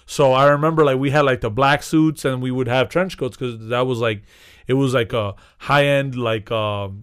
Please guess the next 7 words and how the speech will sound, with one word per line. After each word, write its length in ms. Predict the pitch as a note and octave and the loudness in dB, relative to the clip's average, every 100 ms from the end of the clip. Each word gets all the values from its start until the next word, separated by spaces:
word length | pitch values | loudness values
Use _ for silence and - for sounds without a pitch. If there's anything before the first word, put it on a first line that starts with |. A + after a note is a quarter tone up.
| - | -4
condo, 460 | D#3 F3 C3 G2 - _ _ - | 0 2 0 -4 -10 _ _ -12
uh, 280 | A#2+ A2 G#2 | -6 -6 -6
spot 340 | - A#2 G#2+ | -4 -4 -4
or 100 | A2+ | -2
whatever. 300 | A2+ A2+ G#2 | -2 -2 -6
So, 280 | - B2 G#2+ - - _ | -4 -4 -4 -10 -20 _
so 460 | - C3 A#2+ G#2+ | -2 2 2 0